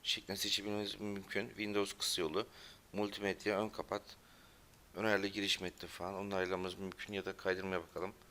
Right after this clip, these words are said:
Geri ileri yapabiliyorsunuz. Ben şu an neredeyim? Aşağı kaydır.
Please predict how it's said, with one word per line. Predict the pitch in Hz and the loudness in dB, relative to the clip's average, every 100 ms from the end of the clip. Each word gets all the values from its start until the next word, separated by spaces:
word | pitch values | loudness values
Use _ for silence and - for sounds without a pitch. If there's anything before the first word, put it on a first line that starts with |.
| - - - - - - - - - - - | -20 -20 -20 -20 -20 -20 -20 -20 -20 -20 -10
Geri | 92 101 | 0 2
ileri | 95 95 95 | 2 2 4
yapabiliyorsunuz. | 95 90 85 82 78 95 78 - - - - - - - - - - - - - - - - - - - - - - - - - - - - - - - | 2 0 -6 -6 -6 -6 -6 -8 -12 -20 -20 -20 -20 -20 -20 -20 -20 -20 -20 -20 -20 -20 -20 -20 -20 -20 -20 -20 -20 -20 -20 -20 -20 -20 -20 -20 -20 -8
Ben | 90 98 | -4 -4
şu | - 98 | -4 -4
an | 98 | -2
neredeyim? | 95 92 104 - - - - - - - - - | -2 -2 -4 -6 -20 -20 -20 -20 -20 -20 -18 -2
Aşağı | 98 - - 98 - | 4 6 6 4 4
kaydır. | 90 87 95 - | 4 4 2 -2